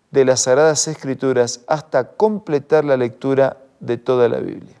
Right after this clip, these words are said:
Porque creemos en la Biblia como palabra de Dios, porque creemos en la orientación que la Biblia tiene para nosotros.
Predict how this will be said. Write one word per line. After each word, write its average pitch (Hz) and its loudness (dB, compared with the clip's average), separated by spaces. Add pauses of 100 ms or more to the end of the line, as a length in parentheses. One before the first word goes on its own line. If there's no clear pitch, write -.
(840)
Porque 131 -2
creemos 147 2
en 127 -4
la 123 4
Biblia 151 2
como 127 -6
palabra 143 2
de 120 -4
Dios, 110 -14 (680)
porque 139 -2
creemos 175 2
en 143 -2
la 131 6
orientación 127 0
que 127 0
la 123 4
Biblia 147 2
tiene 143 -2
para 117 0
nosotros. - -8